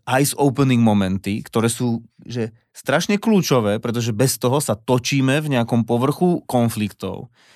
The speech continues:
A nevyjasnili sme si, nevyjasnili sme si bazál. A potom ešte druhá vec, kľúčová. <laughs> A to je tá, že tebe sa mení tá optika potreby. Máš dvadsaťpäť, strašne chceš byť, mať Lego. A máš tridsaťpäť, už to Lego akože už až tak možno nechceš.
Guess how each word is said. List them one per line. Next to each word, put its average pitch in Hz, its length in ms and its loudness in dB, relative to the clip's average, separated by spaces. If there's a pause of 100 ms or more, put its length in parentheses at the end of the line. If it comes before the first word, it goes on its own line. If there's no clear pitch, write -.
(160)
A 104 80 -4
nevyjasnili 135 580 2
sme 139 220 0
si, 135 260 -6
nevyjasnili 107 600 -2
sme 123 160 -6
si 151 160 -10
bazál. 143 440 -4
A 110 120 -8
potom 175 260 -4
ešte 190 300 -6
druhá 156 320 -2
vec, - 320 -14 (580)
kľúčová. 101 540 -4
<laughs> - 80 -8
A 170 80 -2
to 175 80 -2
je 208 100 2
tá, 147 380 -4 (260)
že - 140 -12
tebe 135 180 -2
sa 143 160 0
mení 165 460 4
tá 120 160 0
optika 113 420 -4
potreby. 98 540 -8 (540)
Máš 90 160 -10
dvadsaťpäť, 113 600 -8
strašne 113 320 -6
chceš 107 260 -4
byť, 101 220 -6
mať 110 200 0
Lego. 92 380 -4 (100)
A - 80 -16
máš 104 180 -4
tridsaťpäť, 175 420 -4
už 156 80 -4
to - 140 -6
Lego 175 220 -2
akože 160 420 -4
už 165 200 -10
až - 160 -8
tak 175 120 -6
možno 175 240 0
nechceš. - 520 -8